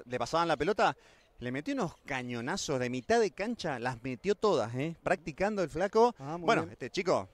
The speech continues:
Speaker 1: ha jugado en, en los Pumitas, ha jugado en seleccionados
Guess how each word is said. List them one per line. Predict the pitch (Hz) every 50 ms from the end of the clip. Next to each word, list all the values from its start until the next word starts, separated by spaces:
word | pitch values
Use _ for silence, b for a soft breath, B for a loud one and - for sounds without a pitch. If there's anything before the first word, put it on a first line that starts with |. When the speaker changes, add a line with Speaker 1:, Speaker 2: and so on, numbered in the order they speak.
| _ _
Speaker 1:
ha | 107
jugado | - - 107 117 123 135 143 135 127 117 107 104 101 95 95
en, | 92 95 101 -
en | 113 117
los | 113 -
Pumitas, | 110 123 160 190 180 - 180 180 180 180 160 b b b b b b b b b b _
ha | - 131
jugado | - - 123 127 135 143 143 139 135
en | 131 127
seleccionados | - 135 120 123 120 - 120 117 131 147 156 156 156 156 160 160 - - - -